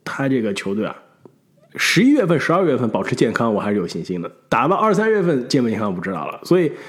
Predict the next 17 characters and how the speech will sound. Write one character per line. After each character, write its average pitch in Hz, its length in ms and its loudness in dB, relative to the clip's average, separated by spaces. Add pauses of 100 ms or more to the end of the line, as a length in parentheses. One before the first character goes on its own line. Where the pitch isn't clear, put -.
(280)
健 247 180 4
康 240 120 4
的 220 60 2
胖 190 220 2
虎、 131 100 4
英 151 100 2
格 156 80 2
拉 151 180 2
姆 120 140 2
再 113 140 0
加 110 140 0
C 120 220 2
J 120 180 2
啊， 107 200 -6 (1300)
冲 160 260 2
击 143 140 2
力 139 340 -2